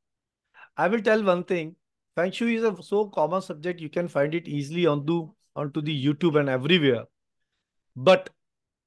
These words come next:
since it is not originated out of India purely, हम सबके पास वो ज्ञान है जो, अ, various माध्यम से आया और रूट से नहीं मिलता।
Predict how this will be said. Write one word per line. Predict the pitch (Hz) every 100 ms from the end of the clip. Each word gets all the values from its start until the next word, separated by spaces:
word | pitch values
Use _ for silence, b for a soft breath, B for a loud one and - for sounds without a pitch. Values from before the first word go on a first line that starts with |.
| _ _ _ _ -
since | 226 247
it | 202 220
is | 208 156
not | 180 214 147
originated | 151 143 180 180 226
out | 202 202
of | 196 160
India | 151 170 139 117 _ _
purely, | 175 185 156 135 180 _ _ _ _ _ _ _ _ _ _ _ _ _ _ _ _ _ _ _ _ _ 165
हम | 214
सबके | 220 196 208
पास | 190 185 214 - -
वो | 139 175 196
ज्ञान | 165 160 170
है | 208
जो, | 147 175 196 - _ _ _ _ _ _ _ _ _ _ _ _ _ _ _
अ, | 180 147 143 139 - _ _ _ _ _ _ _
various | 143 190 226 240 185
माध्यम | 147 135 180 202
से | 202
आया | 156 170 254 _ _ _ _ _ _
और | 151 131
रूट | 233 233
से | 202
नहीं | 147 131 117
मिलता। | 110 - -